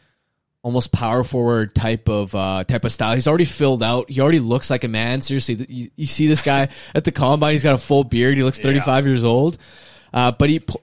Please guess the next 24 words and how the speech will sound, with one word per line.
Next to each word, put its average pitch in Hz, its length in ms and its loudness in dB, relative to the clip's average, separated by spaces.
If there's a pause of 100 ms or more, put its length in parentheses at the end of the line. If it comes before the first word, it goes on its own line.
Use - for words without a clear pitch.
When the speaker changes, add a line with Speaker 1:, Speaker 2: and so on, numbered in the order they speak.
(120)
Speaker 1:
he, 131 320 0
he 135 100 -4
captained 147 480 2
Owen 147 240 4
Sound 131 320 0
as 110 140 -2
well. 120 300 2
Like, 123 160 -2
he 135 100 0
has 156 320 4
a - 80 -4
lot 127 320 4
of 131 80 2
those, 123 320 4
um, 95 380 -2 (140)
traits 127 520 0
that 104 300 -2 (840)
sort - 180 2
of 135 100 4
scream 143 460 0
playoff 120 480 0
performer. 123 640 -2 (140)
Speaker 2:
Mm-hmm. 113 100 -18
Speaker 1:
Like, 117 200 -2